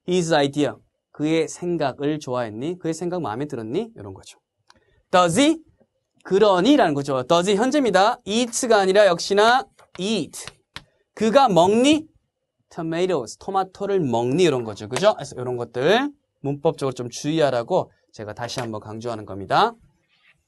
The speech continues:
우리 배웠던 이제 현재도 제가 같이 넣어요. 다시, does she? Does she? 돼 있죠, 그죠? 그녀는 drinks는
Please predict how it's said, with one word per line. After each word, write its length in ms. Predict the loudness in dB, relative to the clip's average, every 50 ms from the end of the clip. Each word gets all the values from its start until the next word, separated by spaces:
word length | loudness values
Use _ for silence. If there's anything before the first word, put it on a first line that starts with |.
| _ _ _ -20 -20 _
우리 160 | -8 -6 -4 2
배웠던 340 | 2 2 2 2 0 -2
이제 140 | -2 -2 -2
현재도 400 | -2 -2 0 0 0 2 2 0
제가 180 | 0 0 -2 -2
같이 240 | -2 -4 -6 -4 -2
넣어요. 420 | 0 2 4 4 4 4 4 2 -2 _ _ -20 _ _ -20 -20 -20 -20 _ _ _ _ _
다시, 300 | -14 -4 0 0 0 0 -2 _ 2
does 180 | 2 4 4
she? 360 | 4 4 4 4 2 2 -2 _ -20 _ _ _ _ _ _ _ _ _ _ _ _ _
Does 160 | -2 -2 0 0
she? 240 | 2 2 4 4 2 0 -4
돼 80 | -8 -10
있죠, 180 | -8 -6 -8 -8
그죠? 280 | -6 -4 -6 -6 -6 _ _ _ _
그녀는 560 | -2 0 2 2 2 2 2 0 -2 -4 -6 -10 -18 -20 _ _ _ -8
drinks는 840 | -2 0 2 2 2 0 -2 -4 -4 -4 -4 -2 -2 -2 -4 -4